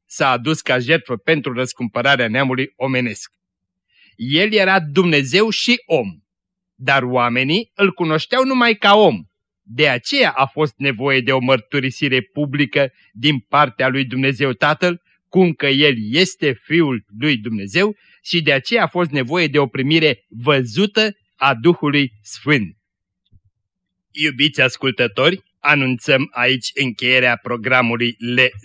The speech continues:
zero cincizeci și opt, rezervat pentru astăzi,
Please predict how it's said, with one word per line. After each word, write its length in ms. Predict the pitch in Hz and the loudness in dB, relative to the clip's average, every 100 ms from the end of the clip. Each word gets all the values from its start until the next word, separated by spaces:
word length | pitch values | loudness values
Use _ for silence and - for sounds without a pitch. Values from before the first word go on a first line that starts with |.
| 113 | -14
zero 300 | 98 131 123 | -2 0 0
cincizeci 440 | 117 - 127 120 127 | -2 -4 -4 -2 -2
și 140 | 127 | -2
opt, 240 | 113 160 _ _ _ | 0 0 _ _ _
rezervat 720 | - 135 135 120 123 101 151 _ | -4 -2 0 0 -2 0 0 _
pentru 520 | - 135 120 - 135 - | -2 -2 -2 -4 -6 -4
astăzi, 800 | 120 120 - - 92 82 - | -2 -2 -2 -18 -18 -18 -20